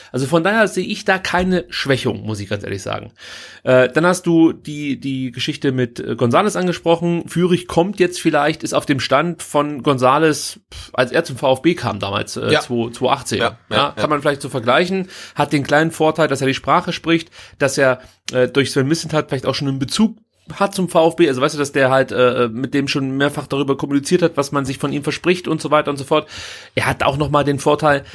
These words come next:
Speaker 1: dass er nicht so festgelegt ist auf eine Position, dass die Erwartungshaltung vielleicht nicht so groß ist und, ähm, der Druck vielleicht nicht ganz so groß ist wie, wie
Speaker 2: Na,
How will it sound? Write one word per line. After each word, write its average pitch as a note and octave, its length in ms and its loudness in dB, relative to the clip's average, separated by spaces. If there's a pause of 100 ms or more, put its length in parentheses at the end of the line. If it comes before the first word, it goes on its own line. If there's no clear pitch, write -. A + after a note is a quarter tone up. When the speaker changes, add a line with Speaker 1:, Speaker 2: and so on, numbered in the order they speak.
(180)
Speaker 1:
dass C3 160 0
er C#3+ 80 0
nicht C#3+ 140 -2
so B2+ 80 -2
festgelegt F3+ 600 0
ist F3 100 -2
auf F3 120 -2
eine E3 200 -2
Position, E3 720 2 (160)
dass C#3 160 -4
die D3 80 2
Erwartungshaltung D#3+ 640 2
vielleicht D#3 240 -2
nicht C3 140 -4
so - 180 -2
groß D#3 680 0
ist - 540 -2
und, D3+ 420 -2
ähm, C3+ 400 2
der C3+ 100 2
Druck D#3 320 0
vielleicht C#3+ 300 0
nicht - 160 -8
ganz E3 200 -2
so E3 80 -4
groß E3 300 -4
ist C#3 140 -14
wie, D3 260 -10
wie C#3+ 100 -10
Speaker 2:
Na, C#3+ 60 -6